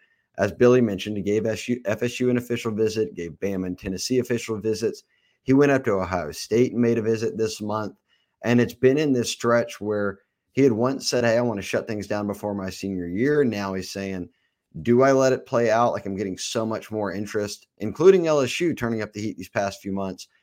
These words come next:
than I was before. Do I need to reset things?" But the reality here is that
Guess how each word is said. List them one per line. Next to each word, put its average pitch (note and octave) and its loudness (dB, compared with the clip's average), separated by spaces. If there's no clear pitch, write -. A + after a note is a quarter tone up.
than A#2+ 2
I A2+ 4
was G#2 0
before. C3 0
Do G#2+ -2
I G#2+ -2
need C3 4
to A2+ 0
reset A#2 -2
things?" G#2 -6
But G#2+ -6
the G2+ -8
reality A#2 0
here G#2+ -2
is F#2 -8
that F#2+ -6